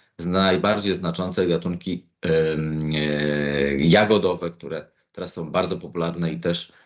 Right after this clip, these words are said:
em, <clears throat> często państwo potrzebujecie wsparcia. Tym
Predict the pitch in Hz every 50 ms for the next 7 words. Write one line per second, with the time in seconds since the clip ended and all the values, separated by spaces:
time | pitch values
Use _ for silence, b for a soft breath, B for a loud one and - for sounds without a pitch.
0 | b b - - 85 85 85 82 80 82 80 85 - - - 110 95 92 85 -
1 | 104 104 101 - - 90 - 78 82 85 - - 80 80 - - - 82 85 87
2 | 85 - 92 85 80 - - - - - - 107 113 110 - 101 90 - - -
3 | - _ _ _ _ 113 117 123 123 123